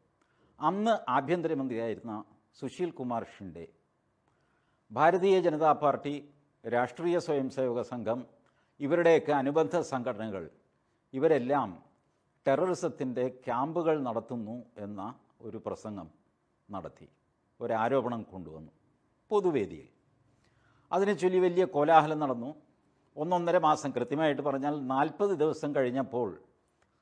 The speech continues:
ഷിൻഡെ ഖേദം പ്രകടിപ്പിച്ചുകൊണ്ട് പറഞ്ഞു, "എനിക്ക് തെറ്റിപ്പോയി,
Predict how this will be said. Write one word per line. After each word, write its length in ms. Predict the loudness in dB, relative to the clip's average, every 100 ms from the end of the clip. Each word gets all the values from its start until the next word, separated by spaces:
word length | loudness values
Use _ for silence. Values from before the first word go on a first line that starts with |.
| _ _ -10
ഷിൻഡെ 500 | -4 2 4 2 -2 -20 _ -2
ഖേദം 280 | 0 2 0
പ്രകടിപ്പിച്ചുകൊണ്ട് 640 | 0 -2 -4 -4 -4 -4
പറഞ്ഞു, 360 | -4 -4 -6 -12 _ _ _ -6
"എനിക്ക് 280 | -4 -4 -4
തെറ്റിപ്പോയി, 680 | -4 -4 -4 -2 -2 -4